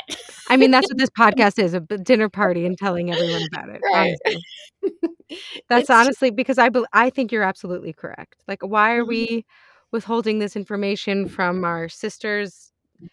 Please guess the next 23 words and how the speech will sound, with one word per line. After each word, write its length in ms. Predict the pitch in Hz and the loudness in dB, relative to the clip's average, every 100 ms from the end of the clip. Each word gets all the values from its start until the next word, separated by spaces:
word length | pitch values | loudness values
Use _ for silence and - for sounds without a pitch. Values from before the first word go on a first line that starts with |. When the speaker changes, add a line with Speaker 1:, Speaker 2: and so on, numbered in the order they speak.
| _ | _
Speaker 2:
right? 200 | - 254 | -4 -2
Like, 160 | 240 214 | -2 -2
you 180 | 262 269 | -2 0
Speaker 1:
Yeah. 0 | |
Speaker 2:
didn't 220 | 254 233 | 0 0
withhold 300 | 220 226 208 | 0 -2 -4
it 40 | 208 | -2
from 140 | 214 | 0
your 140 | 208 | 2
s-, 140 | 269 - | 0 -2
literal 400 | 190 196 185 185 | -4 -2 -2 -4
sister, 420 | - 180 - 185 | -6 -8 -4 -2
and 120 | 185 | -2
she 100 | 180 | -4
was 100 | 214 | -4
like, 160 | 196 185 _ | -4 -6 _
"Sh-, 320 | - - - - | -16 -14 -10 -6
this 260 | 302 - | -6 -6
is 60 | 165 | -8
a 20 | |
Speaker 1:
Right. 180 | 135 - | -8 -8
Speaker 2:
great 320 | 262 320 247 | -10 -6 -2
idea. 600 | 233 233 190 190 214 202 | -2 -4 -4 -4 -6 -10